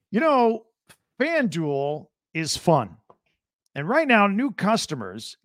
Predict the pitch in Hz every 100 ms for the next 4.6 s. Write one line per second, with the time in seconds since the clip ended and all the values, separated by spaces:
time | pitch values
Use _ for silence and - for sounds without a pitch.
0 | 131 175 - - 285 240 262 202 185 190
1 | 147 131 190 214 165 - 147 - 175 233
2 | 247 - 214 170 139 156 175 151 - 160
3 | 175 - _ _ _ _ - 196 - 165
4 | 160 175 190 175 247 196